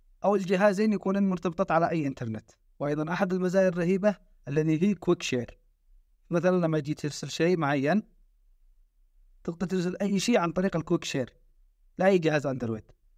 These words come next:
بس المميز في إنك رابط الحساب السامسونج على الجهازين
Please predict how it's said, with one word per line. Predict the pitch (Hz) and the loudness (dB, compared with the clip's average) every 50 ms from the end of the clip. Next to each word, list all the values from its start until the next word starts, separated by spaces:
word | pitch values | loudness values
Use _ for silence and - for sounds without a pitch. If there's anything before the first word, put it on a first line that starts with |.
| _ _ _ - | _ _ _ -4
بس | 127 156 | -2 0
المميز | 165 170 170 175 196 214 - 190 202 233 226 - - _ _ _ _ _ _ | 0 0 0 0 2 2 6 6 6 6 4 0 -8 _ _ _ _ _ _
في | _ 165 165 | _ -4 -2
إنك | 165 165 160 156 170 | -2 -2 -2 0 0
رابط | 180 196 190 - 208 | 0 0 2 2 0
الحساب | 180 165 - 151 - 185 180 165 | 0 0 -2 -4 -2 -2 -2 -2
السامسونج | 160 - - 175 165 160 160 151 | -2 -2 -2 -2 0 -2 -2 0
على | 147 151 185 190 | 2 2 2 2
الجهازين | 180 170 175 160 180 175 170 160 185 214 254 240 | 2 0 0 0 0 -2 -2 0 0 0 0 0